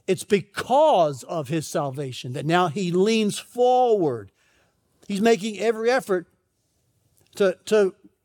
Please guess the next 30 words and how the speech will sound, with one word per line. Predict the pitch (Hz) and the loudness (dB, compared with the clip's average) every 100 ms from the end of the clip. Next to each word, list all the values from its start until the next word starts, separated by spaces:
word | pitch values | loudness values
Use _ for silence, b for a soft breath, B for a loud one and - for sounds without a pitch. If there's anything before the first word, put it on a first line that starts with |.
| _ _ _ _ _ | _ _ _ _ _
walk | 156 196 233 226 180 | -2 2 4 2 -4
towards | 208 214 202 | 2 2 2
eternity, | 220 202 294 349 - 110 _ _ _ | -2 -8 -6 -8 -10 -18 _ _ _
towards | - 214 165 | -2 0 0
the | 202 | 2
day | 202 214 | 4 4
when | 208 | 2
Christ | 202 - 208 208 - | -6 -2 0 0 -2
will | 208 | -2
complete | - 202 - - 285 262 - b b b | -2 -6 -8 -6 -4 -2 -4 b b b
this | 202 196 | -4 -2
work | 190 185 | -2 -4
of | 190 | -4
salvation. | 165 202 202 220 247 - 123 _ _ _ _ _ _ _ _ _ - _ b b b b - | -4 -2 -2 -4 -8 -10 -14 _ _ _ _ _ _ _ _ _ -20 _ b b b b -2
In | 175 | 2
fact, | 196 185 | 2 2
he | 247 | 0
even | 202 | 0
says, | 180 226 220 135 | 0 2 2 2
really, | 208 185 | 2 2
that | 151 156 | 2 -2
the | 175 | -2
whole | 143 220 214 | 0 2 2
reason | 202 214 175 175 | 0 0 0 -2
he | 175 | -2
can | - 196 214 208 | -2 -2 0 2
live | 175 185 208 196 | 4 4 4 2
with | 202 180 | 0 -2
such | - 185 | -4 -4
effort | 180 190 185 233 | -2 -4 -2 -6